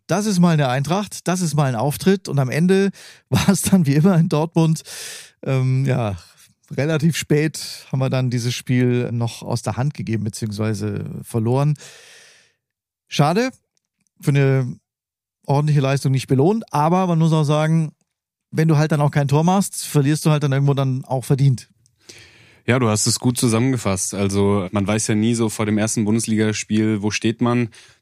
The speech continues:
Speaker 2: Die Pokalrunde ist auch noch nicht so richtig der Gradmesser in der Regel, den du dann ja mit dem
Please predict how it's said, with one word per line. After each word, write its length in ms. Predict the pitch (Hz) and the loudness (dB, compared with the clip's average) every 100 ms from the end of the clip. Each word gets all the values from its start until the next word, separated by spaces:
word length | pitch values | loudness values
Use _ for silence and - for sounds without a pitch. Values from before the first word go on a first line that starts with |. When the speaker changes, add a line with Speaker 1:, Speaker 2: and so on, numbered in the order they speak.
| - | -12
Speaker 2:
Die 40 | |
Pokalrunde 720 | 98 101 104 107 107 110 110 | -8 -6 -4 -4 -2 0 0
ist 360 | 98 104 101 - | -2 -2 -4 -4
auch 100 | 117 | -2
noch 120 | 117 | 0
nicht 160 | 113 - | 0 -2
so 100 | 107 | -4
richtig 400 | 110 - 113 - | -6 -6 -8 -4
der 180 | 107 | -4
Gradmesser 540 | 107 - 104 107 104 113 | -4 -4 -4 -4 -4 -2
in 100 | 107 | -2
der 100 | 101 | -2
Regel, 360 | 104 107 107 101 - - _ | -2 -2 -4 -6 -20 -20 _
den 180 | - 107 | -4 -2
du 80 | 101 | 0
dann 540 | 98 101 104 98 82 | 0 0 0 -2 -4
ja 140 | 92 98 | -4 -4
mit 180 | 101 98 | -4 -2
dem 400 | 98 98 95 | -2 -2 -4